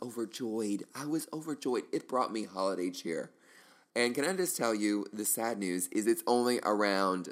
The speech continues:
like, the holidays. So it's over, folk. I've already tried. It's over.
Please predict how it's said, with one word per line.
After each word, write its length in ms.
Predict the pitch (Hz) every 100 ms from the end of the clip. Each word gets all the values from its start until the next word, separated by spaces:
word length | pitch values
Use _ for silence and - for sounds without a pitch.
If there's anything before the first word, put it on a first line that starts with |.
| -
like, 320 | 95 87 82 - - _ _ - -
the 120 | 104
holidays. 800 | 98 98 190 78 58 - - -
So 520 | - - 107 98 95 - - - - _ _ -
it's 180 | 135 135
over, 420 | 110 107 87 60 - -
folk. 400 | 90 76 73 -
I've 160 | 110 117
already 220 | 107 104
tried. 560 | - 95 95 98 98 - _
It's 200 | 110 -
over. 640 | 98 92 82 57 55 52